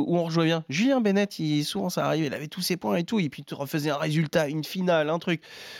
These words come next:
Mais, euh, mais non, c'est que du bonus. C'est que du bonus vu la deuxième partie de sa saison et surtout vu le,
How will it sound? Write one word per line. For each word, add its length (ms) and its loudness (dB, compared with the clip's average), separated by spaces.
Mais, 320 2
euh, 140 2
mais 160 2
non, 180 2
c'est 160 -4
que 120 0
du 120 0
bonus. 400 2
C'est 160 -6
que 80 0
du 120 0
bonus 220 4
vu 100 2
la 100 2
deuxième 260 2
partie 200 0
de 60 -6
sa 80 0
saison 220 2
et 60 2
surtout 340 2
vu 160 4
le, 240 2